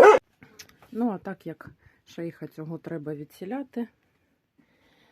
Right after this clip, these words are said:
то швидкими темпами робимо сарай. Вирішили ось так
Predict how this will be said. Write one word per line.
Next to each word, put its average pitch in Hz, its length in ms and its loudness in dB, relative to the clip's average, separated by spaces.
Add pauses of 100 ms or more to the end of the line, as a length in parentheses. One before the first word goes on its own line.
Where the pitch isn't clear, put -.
(200)
то 180 300 -6 (340)
швидкими 165 520 -10
темпами 160 560 -10 (140)
робимо 151 480 -12 (240)
сарай. 127 380 -14 (1040)
Вирішили 156 640 -10
ось 151 200 -12
так - 380 -16